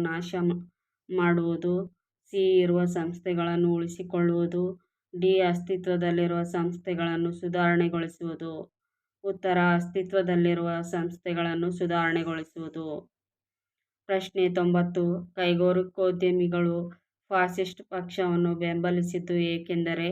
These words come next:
ಆಪ್ಷನ್ ಎ ಅವರು ಫ್ಯಾಸಿಸ್ಟ-, ಫ್ಯಾಸಿಸ್ಟ್ವಾದಲ್ಲಿ ನಂಬಿಕೆ ಹೊಂದಿದ್ದರು, ಬಿ ಅವರು ಸಮತಾವಾದಕ್ಕೆ ಹೆದರಿದ್ದರು, ಸಿ ಅವರು ಪ್ರಜಾಪ್ರಭುತ್ವದಲ್ಲಿ ನಂಬಿಕೆ ಹೊಂದಿದ್ದರು, ಡಿ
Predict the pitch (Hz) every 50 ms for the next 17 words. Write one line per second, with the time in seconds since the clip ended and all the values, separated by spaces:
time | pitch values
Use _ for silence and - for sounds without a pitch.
0 | 180 - _ _ _ _ _ _ _ - 190 185 180 180 185 185 180 180 175 170
1 | 175 175 175 170 170 170 170 175 175 175 175 175 180 170 165 175 - 185 180 -
2 | - _ - 185 175 175 175 - _ _ _ - - - 185 - _ _ _ _
3 | _ _ _ - 185 180 175 175 175 190 185 180 - _ 190 185 190 185 185 180
4 | 175 180 175 175 170 175 180 180 175 170 170 170 175 175 175 185 175 175 170 170
5 | 165 170 170 170 - 170 170 170 185 202 - _ _ _ _ _ _ _ _ _
6 | _ - 185 180 185 190 190 185 185 180 175 175 175 175 170 175 175 175 185 175
7 | 170 170 175 190 185 175 175 175 175 170 170 175 175 175 175 180 175 175 180 175
8 | 175 175 175 170 170 175 175 175 175 170 170 170 175 185 185 180 _ _ _ _
9 | _ _ _ _ _ - 196 190 190 190 185 175 175 175 175 175 170 - - 175
10 | 170 170 180 180 175 175 185 185 175 180 180 180 185 180 175 175 175 170 170 175
11 | 175 170 170 175 175 180 175 180 190 185 185 175 170 170 170 175 175 175 175 170
12 | 175 175 185 190 - _ _ _ _ _ _ _ 190 180 175 190 196